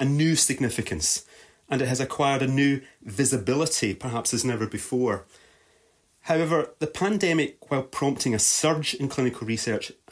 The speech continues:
has undoubtedly posed some significant challenges and perhaps also afforded us some new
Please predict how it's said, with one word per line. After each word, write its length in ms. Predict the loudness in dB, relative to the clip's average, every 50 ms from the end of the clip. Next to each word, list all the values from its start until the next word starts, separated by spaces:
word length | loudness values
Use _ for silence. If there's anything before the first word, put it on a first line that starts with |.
| -8
has 260 | -4 -4 -2 0 -2
undoubtedly 540 | -2 -2 0 2 2 2 2 0 0 -2 -2
posed 340 | -4 -2 -2 0 0 2 2
some 240 | 2 0 -2 -2 -4 -2
significant 600 | 0 0 0 2 0 0 -2 -2 -2 -4 -6 -6
challenges 720 | -4 -2 0 2 2 2 2 2 2 0 0 0 -2 -4 -6 -12 -20 -20 _ _
and 80 | -10 -6
perhaps 300 | -2 -2 -2 0 0 0
also 260 | 0 0 0 0 0
afforded 420 | 0 0 0 0 0 2 0 0 0
us 140 | 0 0
some 320 | 2 2 2 2 0 0 0
new 300 | 0 0 0 -2 -4